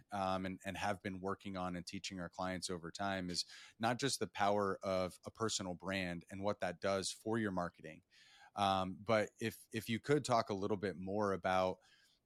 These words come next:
really the impact, uh, or where in that process of those fundamentals that having a celebrity expert brand and being seen as that go-to authority,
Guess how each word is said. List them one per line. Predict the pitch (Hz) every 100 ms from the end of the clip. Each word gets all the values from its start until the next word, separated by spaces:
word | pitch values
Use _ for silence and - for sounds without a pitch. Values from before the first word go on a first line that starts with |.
| _
really | 120 147 135
the | 104
impact, | 110 120 110 101 92 -
uh, | 107 98 -
or | 110 95
where | 90 104 110 101 -
in | 113 117
that | 101 87
process | - 98 98 - 92 85 - - 95
of | 101 90
those | 101 92
fundamentals | - 98 92 87 90 - 90 82 -
that | 92
having | - 107 107 107 98
a |
celebrity | 90 - 101 95 92
expert | 95 92 - 92 -
brand | 92 95 90
and | 87
being | 98 90
seen | - 101 98
as | 98 -
that | 92 87 - - - _
go-to | 110 107 - 104
authority, | 90 - 92 98 113 123